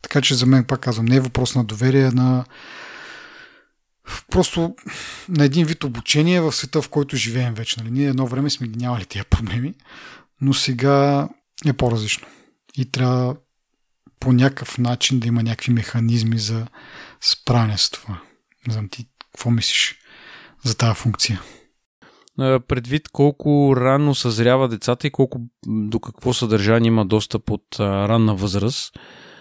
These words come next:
Speaker 2: а, м-, може би един такъв анализ не е излишен.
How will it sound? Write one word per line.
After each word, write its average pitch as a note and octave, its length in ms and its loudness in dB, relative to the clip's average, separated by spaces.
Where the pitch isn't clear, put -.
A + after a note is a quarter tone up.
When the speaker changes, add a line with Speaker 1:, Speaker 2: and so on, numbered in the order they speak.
Speaker 2:
а, A2+ 120 -2
м-, A2 540 2
може B2 400 2
би B2 140 2
един A#2+ 200 4
такъв - 340 -4
анализ A#2+ 380 2
не A#2+ 200 4
е B2 100 4
излишен. G#2+ 720 -2